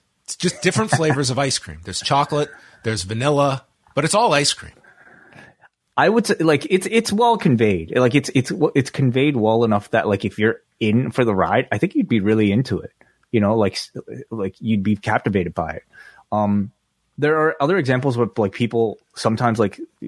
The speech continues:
Speaker 2: kind of weaving this sort of storytelling in and it just being not, not effectively communicated and just being too confusing. So it's, it's a good balance for me right now.
Speaker 1: Okay. We're gonna sign off. Uh, Tuesday night,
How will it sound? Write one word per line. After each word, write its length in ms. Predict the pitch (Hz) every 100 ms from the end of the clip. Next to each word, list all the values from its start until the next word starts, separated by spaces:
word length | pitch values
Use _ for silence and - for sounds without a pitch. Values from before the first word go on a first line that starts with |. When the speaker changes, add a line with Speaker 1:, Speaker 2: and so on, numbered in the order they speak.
| -
Speaker 2:
kind 160 | - 113
of 120 | 98
weaving 320 | 104 113 113
this 160 | 101 -
sort 160 | 110
of 80 | 95
storytelling 480 | - 98 104 110 113
in 160 | 110
and 180 | 107 104
it 100 | 98
just 220 | 95 107
being 200 | - 101
not, 260 | 95 101 - _ -
not 200 | 101 98
effectively 380 | 110 101 98
communicated 600 | 95 92 98 104 95 87 85
and 180 | 87
just 320 | - 90 - -
being 240 | 92 87
too 200 | - 120
confusing. 520 | - 87 82 80 92 -
So 320 | - 85 95 _ - - - _ - _
it's, 180 | 117 -
it's 160 | 139 120
a 60 |
good 140 | 120 127
balance 260 | 98 104
for 100 | -
me 140 | 87 87
right 240 | 87 78
now. 200 | 82 80 _ _ _ _ _ _ - _ _ _ _ _ -
Speaker 1:
Okay. 400 | 147 160 117 - _ -
We're 120 | 135
gonna 140 | 151 156
sign 300 | - 156 156
off. 260 | 147 180 _ -
Uh, 220 | 123 117 -
Tuesday 440 | - 220 233 190
night, 260 | 165 170 117